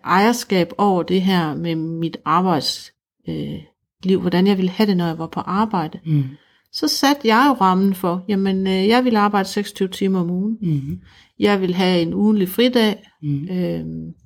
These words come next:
Speaker 1: ja, det er jo vigtigt for mig nu, med, hvor jeg havde børn, øh, øh, i hverdagen selv og sådan noget, at, øh, jeg kunne aflevere dem klokken otte og hente dem klokken tre,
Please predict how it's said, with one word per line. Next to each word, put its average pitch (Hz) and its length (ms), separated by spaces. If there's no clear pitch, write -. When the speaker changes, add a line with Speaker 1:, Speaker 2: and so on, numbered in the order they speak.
Speaker 1:
ja, - 100
det 190 140
er 196 40
jo - 20
vigtigt 208 300
for 175 80
mig 180 240
nu, 196 240
med, 160 320
hvor 180 200
jeg 170 260
havde 185 320
børn, 185 380
øh, 151 280
øh, 170 140
i 147 180
hverdagen 185 460
selv 247 280
og 202 80
sådan 208 180
noget, 196 220
at, 180 280
øh, 175 180
jeg 175 120
kunne 190 140
aflevere 202 240
dem 180 80
klokken 170 240
otte 240 280
og 196 60
hente 196 320
dem 170 80
klokken 165 260
tre, 233 280